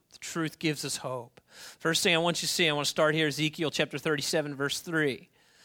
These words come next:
Then he asked me, "Son of man, can these bones become living people again?" "O sovereign Lord," I pri-, replied,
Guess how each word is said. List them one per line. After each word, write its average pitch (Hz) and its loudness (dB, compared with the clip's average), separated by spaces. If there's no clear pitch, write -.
Then 143 0
he 151 6
asked 170 4
me, 135 0
"Son 156 2
of 170 4
man, 143 2
can 139 -2
these 180 4
bones 156 4
become 151 0
living 160 2
people 160 0
again?" 127 -2
"O 151 2
sovereign 170 6
Lord," 165 4
I 143 4
pri-, 131 0
replied, 135 0